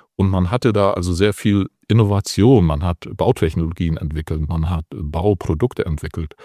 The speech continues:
Also zum Beispiel wurde weiterentwickelt ein Fähranleger, der von der Grundstruktur Schwimmkörper, äh, hatte. Da gab's Patente drauf. Also das Haus war schon immer, äh, wenn es um bestimmte Entwicklung geht, ein Stückchen vorne weg. Und gerade im Bereich der I T, also man hatte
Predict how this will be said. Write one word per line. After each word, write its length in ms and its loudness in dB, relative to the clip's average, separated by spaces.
Also 180 -8
zum 160 -4
Beispiel 360 -4
wurde 200 -2
weiterentwickelt 800 -4
ein 560 -6
Fähranleger, 640 0
der 340 0
von 200 -2
der 80 -2
Grundstruktur 800 -2
Schwimmkörper, 800 -2
äh, 260 -6
hatte. 300 -2
Da 80 0
gab's 200 -2
Patente 460 2
drauf. 500 -2
Also 180 -2
das 240 -2
Haus 340 0
war 100 -8
schon 240 -2
immer, 440 4
äh, 60 2
wenn 580 0
es 140 -4
um 60 -4
bestimmte 380 -2
Entwicklung 400 -2
geht, 160 -2
ein 80 -2
Stückchen 340 -4
vorne 300 -2
weg. 220 -2
Und 140 0
gerade 360 2
im 140 0
Bereich 280 -2
der 160 -8
I 80 -6
T, 320 -4
also 180 -6
man 220 -2
hatte 240 -2